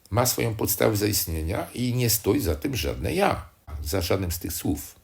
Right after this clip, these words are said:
To są wyłanianie się wspólnej podstawy światła i jako, że teraz mówimy o wyłanianiu się mojej mowy, to mówimy o czerwonym świetle.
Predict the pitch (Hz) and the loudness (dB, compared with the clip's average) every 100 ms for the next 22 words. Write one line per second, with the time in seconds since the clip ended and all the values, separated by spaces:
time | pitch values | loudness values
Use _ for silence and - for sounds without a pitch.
0 | _ - 87 82 - 73 127 180 151 123 | _ -6 -2 -2 0 4 6 6 4 6
1 | 117 139 160 - 147 - - 143 131 - | 4 4 0 0 0 0 2 2 2 -2
2 | 85 - 85 85 196 240 - - 101 80 | -2 0 2 4 2 0 -4 4 4 4
3 | 113 185 185 180 170 - 127 135 127 123 | 4 2 2 0 0 2 2 4 4 4
4 | 143 127 117 113 117 107 95 98 113 104 | 4 2 2 0 0 0 0 0 2 2
5 | 107 107 - 98 95 87 87 113 175 285 | 2 0 0 -2 0 2 4 6 6 4
6 | - _ - 190 185 160 156 156 160 143 | 2 _ 2 4 4 2 0 0 0 2
7 | - 110 92 90 87 - - - - | 4 6 6 4 2 2 0 0 0